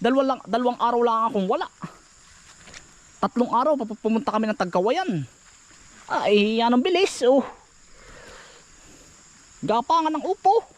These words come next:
Naku. Pati talong, daming pitasin. Um, hindi po naman namin, hindi po naman namin napitas. Namin ni Miko at si Utoy nga po ay nagkasakit.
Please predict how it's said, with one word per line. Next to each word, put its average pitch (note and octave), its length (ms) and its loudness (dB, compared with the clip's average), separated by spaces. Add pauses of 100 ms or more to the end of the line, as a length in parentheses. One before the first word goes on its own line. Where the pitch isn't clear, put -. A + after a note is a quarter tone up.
(640)
Naku. E4+ 320 2 (1120)
Pati G3 160 2
talong, A#3 560 2 (160)
daming G3+ 320 -2
pitasin. A3 720 0 (640)
Um, A3+ 320 2 (920)
hindi G3+ 240 2
po A#3 80 0
naman A3+ 240 2
namin, A3+ 320 0
hindi G#3+ 240 2
po A3 80 -4
naman G#3 240 0
namin G#3 160 -4
napitas. G#3 640 -4 (640)
Namin F#3+ 320 0
ni - 0 -
Miko G3 480 0
at - 80 -8
si - 80 -8
Utoy G3+ 320 0
nga G3+ 80 0
po G3+ 160 -4
ay G#3 80 0
nagkasakit. G3+ 400 -4